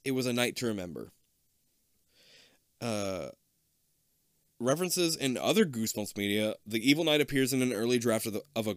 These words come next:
of the Goosebumps film, and the Evil Knight appears in Goosebumps Horror Town, the game,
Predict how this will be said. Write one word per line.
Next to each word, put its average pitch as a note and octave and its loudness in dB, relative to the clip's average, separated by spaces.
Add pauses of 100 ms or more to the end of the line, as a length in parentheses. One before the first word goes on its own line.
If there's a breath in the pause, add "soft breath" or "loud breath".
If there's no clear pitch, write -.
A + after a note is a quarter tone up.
(120)
of B2 2
the D3 6
Goosebumps B2 2
film, G#2 -4 (360 loud breath)
and D3 0
the C#3 2
Evil E3 4
Knight C#3 4
appears B2 0
in A#2 0
Goosebumps A2 -2
Horror G2+ -2
Town, C#2+ -12
the F2 -10
game, - -16